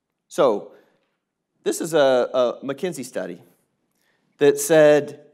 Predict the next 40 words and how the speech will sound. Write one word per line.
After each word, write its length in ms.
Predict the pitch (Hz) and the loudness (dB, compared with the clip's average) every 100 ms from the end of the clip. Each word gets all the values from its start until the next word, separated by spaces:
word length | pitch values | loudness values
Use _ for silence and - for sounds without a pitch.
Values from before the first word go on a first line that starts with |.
| - | -4
that 260 | 139 131 - | -2 -2 -6
twenty-nine 600 | - 202 262 240 202 196 | -6 -2 0 0 -2 -4
percent, 480 | 170 - 104 98 - _ _ _ _ _ _ _ - | -8 -10 -12 -14 -20 _ _ _ _ _ _ _ -4
uh, 260 | 143 143 139 | 0 0 0
of 140 | 143 | 2
all 140 | 160 185 | 4 4
companies 460 | 190 175 151 139 123 | 2 -6 -6 -10 -10
in 60 | |
the 60 | 117 | -4
U 140 | 151 | -2
S 140 | 156 156 | -2 -4
and 100 | 135 | -6
Europe 260 | 113 110 | -4 -4
say 160 | - 135 | -4 -6
that 140 | 123 | -8
skilling 380 | - - 170 156 | -12 -6 -4 -2
up 100 | 151 | -4
their 100 | 131 | -4
staff 300 | 127 131 117 | -4 -2 -2
is 80 | 113 | -6
the 120 | - 110 | -16 -10
number 300 | 113 160 156 | -6 -6 -4
one 400 | 123 123 117 - _ _ | -2 -4 -6 -14 _ _
or 120 | 120 120 | -8 -2
top, 340 | - 123 - | -2 -2 -4
or 200 | 117 117 | -8 -6
actually 220 | 143 127 | -8 -10
seventy-nine 500 | 104 160 123 101 95 | -6 -4 -4 -6 -12
percent. 340 | 92 - - - _ _ _ _ _ - | -16 -18 -20 -20 _ _ _ _ _ -2
Um, 460 | 135 131 139 135 - _ _ _ _ - | 2 2 2 -6 -12 _ _ _ _ -4
only 220 | 208 254 | -2 -2
twenty-two 440 | - 233 254 262 240 | -4 -6 -6 -6 -8
percent 360 | 175 - 151 | -8 -8 -8
said 160 | - 139 | -6 -6
it 60 | 120 | -8
is 120 | 117 | -10
not 220 | 135 135 | -6 -6
a 40 | |
top 260 | 117 113 - | -6 -8 -10
priority. 500 | 107 95 92 87 | -10 -10 -12 -14